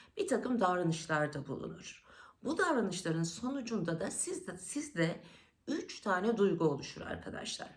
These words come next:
Bu duygulardan bir tanesi değersizlik duygusudur,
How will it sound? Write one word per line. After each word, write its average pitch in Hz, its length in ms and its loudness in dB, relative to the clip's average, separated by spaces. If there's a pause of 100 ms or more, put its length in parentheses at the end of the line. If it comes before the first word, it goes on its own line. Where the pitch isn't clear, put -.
(440)
Bu 277 180 0
duygulardan 156 840 4 (140)
bir 233 200 0
tanesi 262 720 0
değersizlik 160 680 0
duygusudur, 226 680 -2